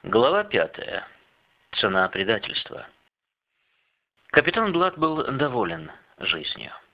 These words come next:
Другими словами, он был доволен собой. Стоя на малу в скалистой каньонской бухте, он смотрел на свои суда. Не без чувства гордости оглядывал он пять больших кораблей, составлявших его флотилию.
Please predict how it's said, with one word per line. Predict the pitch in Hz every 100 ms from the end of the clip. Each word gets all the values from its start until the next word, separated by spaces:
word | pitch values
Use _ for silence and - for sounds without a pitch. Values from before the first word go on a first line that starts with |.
| _ _ -
Другими | 101 104 98 101
словами, | 117 101 123 123
он | 101 104
был | 104 107 - - - _ _ _ -
доволен | 98 95 98 92
собой. | - 113 87 - - - _ _ _ _ _ _ -
Стоя | - 139
на | 131
малу | 127 127 147
в | -
скалистой | - 113 120 110 107
каньонской | 104 101 107 - 101 90
бухте, | 85 139 151 - 120 - - -
он | - 139 -
смотрел | 143 131 147 135
на | 110
свои | 104 107 104 -
суда. | - - 143 - - _ _ _ _ _ _ -
Не | 143
без | 165
чувства | 160 175 - 170
гордости | 160 175 90 - - 78 - - - -
оглядывал | 90 90 101 95 95
он | 92 92 -
пять | 104 98
больших | 90 90 - 92
кораблей, | - 90 85 104 123 - - -
составлявших | - 117 101 85 90 - 90
его | 82 82
флотилию. | - 87 - 90 73 -